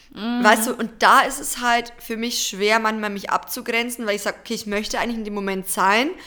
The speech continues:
Speaker 2: und jetzt nicht irgendwie die Story hochladen. Gleichzeitig gefällt's mir auch und ich möchte das f-, fertig machen irgendwie. Das ist so,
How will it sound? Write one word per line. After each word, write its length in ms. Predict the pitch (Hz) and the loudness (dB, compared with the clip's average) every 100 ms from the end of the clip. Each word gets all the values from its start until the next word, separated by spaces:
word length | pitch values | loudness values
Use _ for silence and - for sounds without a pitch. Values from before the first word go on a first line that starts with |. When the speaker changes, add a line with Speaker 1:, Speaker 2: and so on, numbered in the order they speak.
| - - _ _ | -20 -20 _ _
Speaker 2:
und 120 | 226 220 | -2 0
jetzt 180 | 214 | 2
nicht 340 | 240 330 - - | 4 4 2 0
irgendwie 260 | 190 190 175 | 0 0 -4
die 80 | 170 | -8
Story 260 | 175 165 | -4 -2
hochladen. 440 | 175 175 185 180 220 | -2 -4 -2 -2 0
Gleichzeitig 540 | 196 233 240 214 220 - - - - _ | 0 0 0 -4 -6 -10 -18 -20 -20 _
gefällt's 500 | 190 233 254 277 - | -6 -2 6 6 6
mir 200 | 269 226 | -2 2
auch 140 | 175 226 | 4 2
und 80 | 214 | 0
ich 120 | 202 | -2
möchte 280 | 233 254 214 | -4 -2 -6
das 220 | 196 - | -8 -10
f-, 60 | - | -14
fertig 400 | 190 214 233 - | 0 2 2 -4
machen 320 | 190 185 - 170 | -2 -4 -4 -8
irgendwie. 400 | 170 170 160 175 | -6 -8 -8 -6
Das 140 | 190 | -6
ist 160 | 226 - | -6 -2
so, 360 | 220 214 208 | 2 2 -2